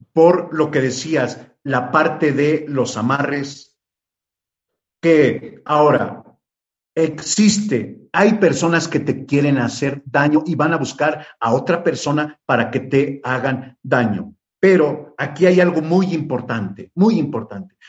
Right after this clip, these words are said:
La gracia de Dios es tan fuerte que si yo estoy en gracia de Dios, no me pueden hacer nada. Así como el diablo no me puede hacer nada y yo estoy en la presencia de Dios, mi gra-, mi alma está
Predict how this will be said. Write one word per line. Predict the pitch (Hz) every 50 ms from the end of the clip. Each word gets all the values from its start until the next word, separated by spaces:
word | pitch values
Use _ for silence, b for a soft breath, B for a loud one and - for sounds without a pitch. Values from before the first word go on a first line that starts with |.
| b b
La | b 139 147 143 139 -
gracia | - 156 170 208 240 240 - - 240 240 233
de | 170 170 160 147
Dios | 127 139 147 170 202 240 262 240 - - - _ _ _ _ _ _ _ _ _ _ _ _ _ -
es | 196 233 220 - - -
tan | 185 165 151 139
fuerte | - 190 208 190 175 - - 220 240 269 254 - B B B B B B -
que | - 175 156
si | - - 170 156 143 143
yo | 220 302 339
estoy | 320 - - - 226 233 247 196 190
en | 175 156
gracia | 170 185 208 196 - 190
de | 180
Dios, | 175 180 196 202 B B B B -
no | 156 156 165 180 190 190 185
me | 185 175 160
pueden | 151 - - - 156 170 160 160 156 147
hacer | 135 123 - - 151 143
nada. | 143 147 135 123 117 -
Así | 131 147 143 - 269 277
como | 269 277 240 208 180
el | 165 -
diablo | 190 226 226 185 170 135 120 - _ _
no | - 143 147 - 208 214
me | - 247 240
puede | - - 180 214 208 208
hacer | 180 - - 208 185 175
nada | 165 156 143 127 113 - - - -
y | 139 135
yo | 151 208
estoy | 214 214 208 214 226 214
en | 196
la | 139 123
presencia | - 123 117 113 160 185 180 196 196
de | 185 190
Dios, | 180 185 185 185 190 190 - _ _ _
mi | - 151 151 143 147
gra-, | 151 156 165 170 170 160
mi | 160 151 147 143 143 139
alma | 139 151 180 196 175 165 147
está | 131 - - - 160 156 135 - - -